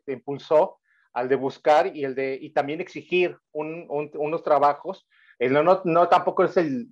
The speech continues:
la, el, un libertinaje, digámoslo así, no una libertad, sino un libertinaje de hacer cine, sino también tener como que un criterio,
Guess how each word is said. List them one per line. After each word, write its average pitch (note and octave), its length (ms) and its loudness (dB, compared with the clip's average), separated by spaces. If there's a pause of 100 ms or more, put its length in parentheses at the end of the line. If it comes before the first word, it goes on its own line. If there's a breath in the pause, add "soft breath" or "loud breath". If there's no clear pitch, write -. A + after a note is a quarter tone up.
la, B2 200 2
el, D3 280 0
un E3+ 200 -4
libertinaje, D3 920 -2
digámoslo B2+ 380 -6
así, C3 160 -12
no D3 120 -8
una E3 160 -6
libertad, C3 420 -2
sino C#3 180 -10
un E3 80 -10
libertinaje D3 760 -6
de A#2 100 -12
hacer A#2+ 240 -12
cine, C#3+ 380 -10 (640 soft breath)
sino F#3 260 2
también F3+ 360 4
tener F#3+ 460 2 (480)
como B2 260 -14
que C#3 100 -14
un C#3 80 -8
criterio, C#3 1000 -4